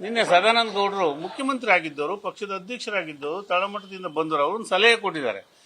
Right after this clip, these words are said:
"ನೀವು ಫ್ಲೈಟಲ್ಲಿ ಡೆಲ್ಲಿಗೆ ಹೋಗಿ ಬರ್ರಪ್ಪ, ಅಲ್ಲಿ ಮಾತಾಡ್ರಿ, ಅದು ಬಿಟ್ಬಿಟ್ಟು ಇಲ್ಲಿ ರಸ್ತೆ ಮೇಲೆ ಯಾಕೆ ಹೋಗ್ತೀರಿ?" ಅಂತ ಹೇಳಿದ್ರೆ ಅವರಿಗೂ ಬಾಯಿಗೆ ಬಂದಂಗೆ ಮಾತಾಡ್ತಾರೆ. ಇನ್ನು ನಮ್ಮ ಬಗ್ಗೆ ಅಂತೂ ಏನು ಮಾತಾಡ್ತಾರೆ ಅಂತ ಹೇಳಿ ನಿಮಗೆ ಗೊತ್ತು, ನಾವು ಅದ್ರ ಬಗ್ಗೆ ಏನು ಕೇರು ಮಾಡಲ್ಲ, ಅದು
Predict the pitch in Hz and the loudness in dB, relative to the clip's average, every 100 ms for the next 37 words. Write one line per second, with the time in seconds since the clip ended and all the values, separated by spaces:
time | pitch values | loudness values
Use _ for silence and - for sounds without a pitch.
0 | _ 226 247 180 165 226 277 294 247 294 | _ -6 -6 -4 0 2 2 0 2 2
1 | 254 294 247 233 226 214 208 110 98 143 | 2 4 4 4 4 6 4 2 -2 0
2 | 180 185 _ _ - 226 294 240 226 247 | 0 -2 _ _ -6 -2 0 4 4 8
3 | 262 202 156 110 107 202 240 240 233 220 | 6 6 2 2 2 2 0 -4 -6 -8
4 | 202 165 156 254 254 226 202 185 180 185 | -4 -4 0 2 4 4 2 -2 -10 -10
5 | 180 160 160 160 170 117 113 _ _ - | -12 -8 -6 -6 -2 -4 -4 _ _ -6
6 | 123 165 285 254 214 196 185 185 151 123 | -2 0 6 10 10 8 2 0 0 0
7 | 107 - 95 113 113 117 135 156 165 170 | -4 -8 -14 -10 -6 -2 2 2 4 2
8 | 175 160 175 170 165 165 165 - 160 160 | 2 2 2 4 2 4 2 2 -4 -4
9 | 165 185 170 - _ _ - 135 160 170 | -2 -2 -4 -8 _ _ -10 -6 -2 -2
10 | 165 165 196 180 160 160 160 165 160 - | -2 -4 -4 0 0 -2 -2 -2 -4 -4
11 | 156 127 139 131 143 123 117 - _ | -4 -4 -4 -2 -4 -6 -12 -20 _